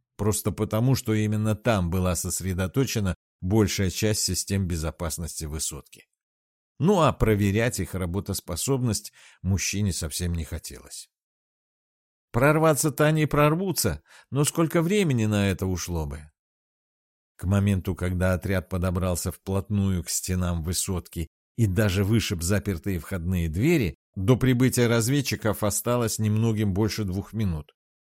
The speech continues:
Хирако, пользуясь пока ещё стабильной связью, со своим персональным ретранслятором на челноке пытался обобщить всю поступающую из штаба информацию о терактах, непонятно кем устроенных.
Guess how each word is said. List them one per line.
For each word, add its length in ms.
Хирако, 540
пользуясь 560
пока 340
ещё 280
стабильной 640
связью, 580
со 200
своим 400
персональным 880
ретранслятором 920
на 100
челноке 640
пытался 640
обобщить 840
всю 280
поступающую 880
из 60
штаба 380
информацию 800
о 120
терактах, 600
непонятно 640
кем 220
устроенных. 760